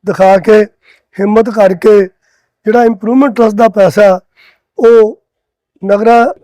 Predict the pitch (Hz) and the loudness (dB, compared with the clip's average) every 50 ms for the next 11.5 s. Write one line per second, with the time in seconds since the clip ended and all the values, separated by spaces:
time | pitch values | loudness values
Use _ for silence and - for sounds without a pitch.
0 | _ _ - - 220 175 175 196 220 233 226 190 185 185 _ _ _ _ _ _ | _ _ -10 -10 -8 -4 0 2 2 2 2 0 -4 -14 _ _ _ _ _ _
1 | _ - 233 214 220 220 240 247 233 226 214 202 202 190 - 208 208 196 190 - | _ -8 -6 -4 -2 0 -2 0 0 0 0 0 -2 -2 -2 -2 -2 -2 -2 -6
2 | _ _ _ _ _ - - 214 220 214 208 208 196 196 165 196 196 202 202 156 | _ _ _ _ _ -10 -6 -2 -2 0 -2 -2 -4 -4 -2 0 2 2 2 0
3 | 202 208 202 202 190 185 _ _ _ _ _ _ _ _ - - 202 202 190 180 | 0 -2 -2 -2 -2 -6 _ _ _ _ _ _ _ _ -4 -2 -2 -2 -2 -4
4 | 202 214 190 196 196 196 202 202 190 190 - _ _ - 190 185 170 - 208 196 | -6 -4 -2 -2 0 0 0 0 0 0 -4 _ _ -6 -6 -6 -4 -2 0 -2
5 | 185 156 180 170 135 - 220 226 233 _ _ _ _ _ _ _ _ _ _ _ | 0 0 -4 -8 -2 0 0 0 0 _ _ _ _ _ _ _ _ _ _ _
6 | _ - 247 226 233 226 233 208 202 202 202 202 - - 247 233 180 185 196 185 | _ -2 -2 -2 0 0 -2 -2 0 0 0 0 -2 0 -2 0 0 0 -2 -2
7 | - 226 214 214 208 214 208 196 185 190 _ _ _ _ _ _ _ _ _ _ | 0 0 0 2 4 2 2 2 0 -4 _ _ _ _ _ _ _ _ _ _
8 | - 240 220 208 - 214 208 208 202 208 202 196 185 185 170 202 202 208 196 208 | -4 -4 -4 -4 -4 -4 -4 -4 -4 -2 0 2 2 0 0 0 -2 0 2 2
9 | 202 190 202 - _ _ - 202 214 208 208 202 185 185 180 180 175 - 165 180 | 0 0 -4 -10 _ _ -4 -2 0 0 0 0 2 2 2 2 0 -4 -12 -10
10 | 160 - 208 214 180 233 226 240 240 233 _ _ _ _ - _ _ _ _ _ | -4 -2 -2 0 0 2 2 2 0 0 _ _ _ _ -20 _ _ _ _ _
11 | _ - 262 220 233 233 233 240 247 381 | _ -2 0 2 4 4 4 2 2 0